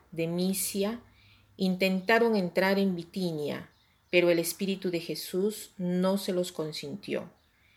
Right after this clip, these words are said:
Entonces dejaron Misia a un lado y bajaron a Troas.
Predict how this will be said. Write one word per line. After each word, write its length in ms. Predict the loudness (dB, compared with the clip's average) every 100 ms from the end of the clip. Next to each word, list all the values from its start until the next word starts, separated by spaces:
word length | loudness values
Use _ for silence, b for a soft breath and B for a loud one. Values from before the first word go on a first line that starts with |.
| _
Entonces 680 | -2 -2 2 4 4 2 2
dejaron 540 | 2 2 2 2 2
Misia 440 | 2 2 2 0 0
a 20 |
un 180 | 0 0
lado 440 | 2 2 2 0
y 120 | 0
bajaron 460 | 0 -2 -2 0 0
a 140 | -2
Troas. 580 | 0 2 2 -2 -12 -16